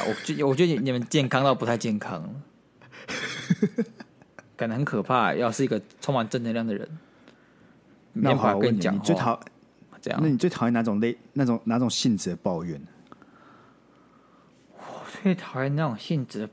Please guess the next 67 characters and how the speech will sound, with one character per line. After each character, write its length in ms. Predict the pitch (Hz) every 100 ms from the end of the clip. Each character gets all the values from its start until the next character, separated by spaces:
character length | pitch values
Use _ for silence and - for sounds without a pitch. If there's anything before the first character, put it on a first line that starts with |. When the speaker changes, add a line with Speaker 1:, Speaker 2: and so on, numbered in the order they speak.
| _ -
Speaker 1:
抱 300 | 143 107 117
怨。 280 | 139 113 98 - -
我 200 | - 147
最 60 | 190
讨 160 | 143 127
厌， 80 | -
我 100 | 175
小 220 | 170 113
时 100 | 92
候， 80 | 139
Speaker 2:
没 60 |
错。 80 | 139
Speaker 1:
不 80 | 151
是 40 |
小 140 | 143 92
时 220 | - 101
候 100 | 113
啊， 140 | 110
我 200 | - 104 - _ - - - _ _ _ _ _
在 60 | 180
国 240 | - 139
高 180 | 151 143
中 220 | 143 131
的 60 | 117
时 80 |
候， 100 | 120
有 140 | 127 110
阵 260 | 185 156
子 140 | 117 117
有 60 |
这 20 | 127
种 200 | 117 107
文， 180 | 95 71
就 100 | 131
是 140 | 135
F 180 | 165 143 -
B 140 | 127 127
文 180 | 107 -
章， 260 | - 95 107 -
就 100 | 123
是 140 | 123
在 140 | 123
拐 240 | 117 - 107
弯 180 | 113 139
抹 100 | 135
角 140 | 107
骂 260 | 117 120 113
人 120 | 98
那 80 | 107
种 120 | 98 -
抱 240 | 95 87
怨， 140 | 92
我 80 | -
最 120 | - 113
讨 200 | - -
厌。 120 | - - _ _ _ _ _ _ _ _ _ _ _ _ _ _ _ _
Speaker 2:
拐 140 | - 98
弯， 280 | 117 160 -
你 100 | -
说， 160 | 123 -
哦， 220 | 170 160
我 80 | 131
跟 100 | 147
你 60 | 165
讲， 180 | 110 101
这 120 | 151
个， 360 | 147 120 101